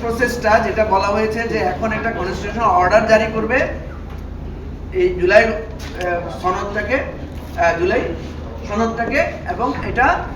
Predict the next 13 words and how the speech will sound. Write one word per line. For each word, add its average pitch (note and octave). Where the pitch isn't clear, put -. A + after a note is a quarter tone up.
ওনারা A3
বলেছেন B3+
ইলেকশনের A#3+
দিন B3+
একই G3
সাথে B3+
গণভোট G#3+
করার F3+
জন্য। E3+
আমাদের G#3
প্রস্তাবটা A3+
ছিল A3+
আগে A3+